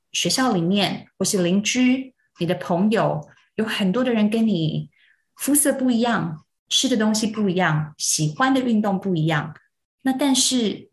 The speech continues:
这些不一样就不能当朋友吗？并不是哦，有时候就是因为这些不一样，我们才能够发掘彼此更多的优点。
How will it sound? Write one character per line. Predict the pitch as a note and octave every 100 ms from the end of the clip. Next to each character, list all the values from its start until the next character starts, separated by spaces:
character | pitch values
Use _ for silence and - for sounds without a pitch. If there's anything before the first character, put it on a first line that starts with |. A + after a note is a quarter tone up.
| _ -
这 | D4
些 | D#4
不 | D4 C#4+ B3
一 | A#3
样 | A#3+ G3+ F3+ - _ _ _ _
就 | - B3+
不 | A3 - C#4+
能 | B3 A3+
当 | B3 B3
朋 | - E3+ G3+
友 | E3+
吗？ | D3 D3 D3+ D#3+ - _
并 | - A3
不 | F3+
是 | - G3 F3
哦， | D3+ D3+
有 | D#3
时 | D#3 F#3
候 | - - - - _ -
就 | E4+ D#4
是 | C4+
因 | B3+
为 | B3+
这 |
些 | - A3+
不 | A3 G3
一 | D#3+
样， | E3+ D#3+ D#3+ D#3 _ _
我 | F3
们 | E3+ F3
才 | - - E3+
能 | F3 F3+
够 | G#3+ G3+ D3 - -
发 | G3 F#3+
掘 | - D#3
彼 | D#3
此 | D3+ -
更 | D3+ D#3+ D3
多 | D#3
的 | D3+
优 | D3 D3+ D3
点。 | D3+ - - A3